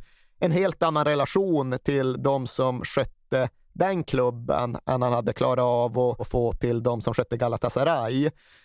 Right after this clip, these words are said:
För det var ju en del av hela den berättelsen, att det fanns en känsla i Leeds att Galatasaray-ledningen hade skitit totalt i de där dödsfallen. De hade bara varit så fixerade vid en uefa cupfinal att de liksom tyckte att, "Ja, ja,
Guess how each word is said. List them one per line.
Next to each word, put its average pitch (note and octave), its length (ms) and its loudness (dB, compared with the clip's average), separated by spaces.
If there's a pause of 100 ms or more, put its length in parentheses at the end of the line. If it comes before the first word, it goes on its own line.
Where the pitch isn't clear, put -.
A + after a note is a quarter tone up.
(140)
För C3 80 -4
det C3+ 120 0
var C#3+ 120 2
ju C#3 80 0
en B2+ 160 -4
del B2+ 320 0
av A#2+ 120 0
hela B2 180 0
den A#2+ 220 -4
berättelsen, B2+ 1040 -4
att - 400 -6
det - 180 -6
fanns B2 440 -4
en B2 160 -4
känsla B2+ 640 -2
i B2 80 0
Leeds C3 540 -4
att - 380 -6 (680)
Galatasaray-ledningen C3 1300 0
hade B2 140 -2
skitit A#2+ 440 -6
totalt C#3 920 -4
i B2 260 0
de A#2 140 -4
där A2+ 100 -2
dödsfallen. C3+ 920 -2 (100)
De C3 140 -2
hade B2+ 220 0
bara A#2+ 220 -2
varit A#2+ 220 -2
så A#2+ 120 -6
fixerade A#2+ 600 -4
vid A#2 120 -2
en A#2 80 -4
uefa A#2+ 360 -4
cupfinal B2+ 720 -2
att - 260 -6 (280)
de B2+ 320 0
liksom B2 220 -4
tyckte - 320 -4
att, A2+ 100 -4
"Ja, C#3+ 180 2
ja, A#2 140 -2